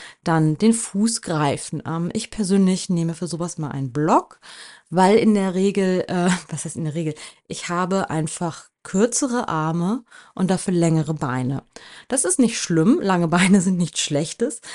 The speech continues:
aber im Verhältnis einfach habe ich kürzere Arme. Das heißt, ich muss für mich jetzt persönlich in meiner Yoga-Praxis gucken, dass ich öfter auch mal Blöcke benutze und, ähm, auch gucken,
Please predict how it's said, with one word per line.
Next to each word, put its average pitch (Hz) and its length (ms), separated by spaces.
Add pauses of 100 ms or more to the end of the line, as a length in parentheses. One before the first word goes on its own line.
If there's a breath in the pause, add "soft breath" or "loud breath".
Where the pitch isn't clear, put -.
(160 loud breath)
aber 185 220
im 185 80
Verhältnis 202 580
einfach 208 380
habe 175 180
ich - 260
kürzere 135 680 (160)
Arme. 160 400 (280 loud breath)
Das - 180
heißt, 202 200
ich - 120
muss 302 360
für - 140
mich 247 180
jetzt 226 220
persönlich 202 640
in 185 140
meiner 208 260
Yoga-Praxis 208 680
gucken, 254 340 (420 loud breath)
dass 208 220
ich - 180
öfter - 340
auch - 200
mal 151 240
Blöcke 254 320
benutze 208 640 (420 loud breath)
und, 180 840
ähm, 170 580 (600)
auch 180 200
gucken, 180 420